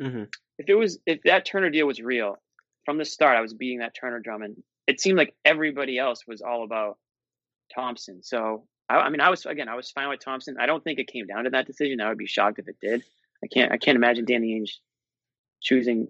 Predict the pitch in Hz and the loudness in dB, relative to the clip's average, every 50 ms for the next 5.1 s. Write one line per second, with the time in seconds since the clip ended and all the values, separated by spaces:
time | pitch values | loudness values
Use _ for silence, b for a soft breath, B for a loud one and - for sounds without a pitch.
0 | - _ - 110 113 - - _ _ _ _ - 131 131 139 - - 117 110 110 | -4 _ 2 4 4 2 0 _ _ _ _ -2 2 2 2 2 0 -2 -2 -4
1 | 107 104 107 113 139 160 160 160 - - 120 117 - 117 - - 123 123 120 - | -4 -2 2 4 4 4 4 2 -2 -2 -2 -2 -2 -4 -2 0 0 0 2 0
2 | 139 131 - - 113 113 123 127 131 - - - - _ _ _ _ _ _ b | -4 -4 -4 -2 0 2 2 2 0 -2 -10 -20 -20 _ _ _ _ _ _ b
3 | b b b b b b _ _ _ _ _ _ _ _ _ _ - 135 120 120 | b b b b b b _ _ _ _ _ _ _ _ _ _ -2 0 0 0
4 | 110 107 110 117 - - 113 110 - - 110 104 104 110 131 127 110 101 104 110 | 0 -2 -4 -6 -2 0 0 0 2 2 0 0 4 6 6 6 6 4 0 -4
5 | - - | -10 -18